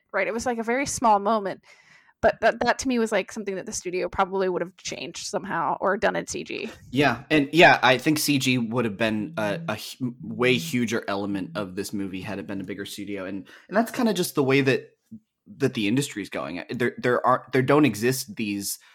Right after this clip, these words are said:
Speaker 2: twenty to forty million dollar studio movies anymore because, um, you have to,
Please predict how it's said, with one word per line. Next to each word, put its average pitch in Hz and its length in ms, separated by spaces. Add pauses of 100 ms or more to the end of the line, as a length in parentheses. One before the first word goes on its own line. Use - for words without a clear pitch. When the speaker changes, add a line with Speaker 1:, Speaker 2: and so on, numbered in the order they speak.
(260)
Speaker 2:
twenty 117 380
to 101 80
forty 110 340
million 104 380
dollar 98 260
studio 147 460
movies 98 340
anymore 101 380
because, 101 600 (520)
um, 90 480 (760)
you 123 200
have 120 340
to, 113 360